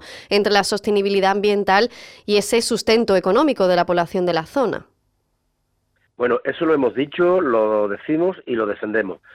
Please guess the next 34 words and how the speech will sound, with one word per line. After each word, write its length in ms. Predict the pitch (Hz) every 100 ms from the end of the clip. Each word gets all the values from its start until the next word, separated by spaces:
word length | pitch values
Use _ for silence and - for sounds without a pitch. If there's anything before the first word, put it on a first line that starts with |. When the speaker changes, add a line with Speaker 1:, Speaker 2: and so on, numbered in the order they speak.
| - - - -
Speaker 2:
Una 200 | 143 151
cosa 240 | 156 143
muy 160 | 135 131
diferente 560 | 131 127 127 117 107 -
son 160 | 127 120
los 160 | 110
fondos 400 | - 120 117 107
de 80 | 104
inversión 460 | 101 95 110 135 - _ _ _ _ -
que 120 | 107
vienen 360 | 110 123 131 123
a 60 |
especular, 680 | 110 - 110 101 101 156 - _ - _
que 140 | 113
son 180 | - 127
los 100 | 143
que 140 | - 120
van 180 | 131
a 80 | 127
echar 340 | 101 131 127 107
a 100 | 117
los 120 | 104
auténticos 600 | 101 101 117 113 117 104
agricultores 640 | 104 104 98 101 113 110
de 100 | 98
sus 220 | - - -
tierras, 380 | - 110 101
de 40 | 92
sus 140 | 92
pueblos... 320 | 117 123 180 - - - - - - - -
y 140 | 117
otra 240 | 123 131 123
cosa 340 | 123 139 139
son 300 | - 120 139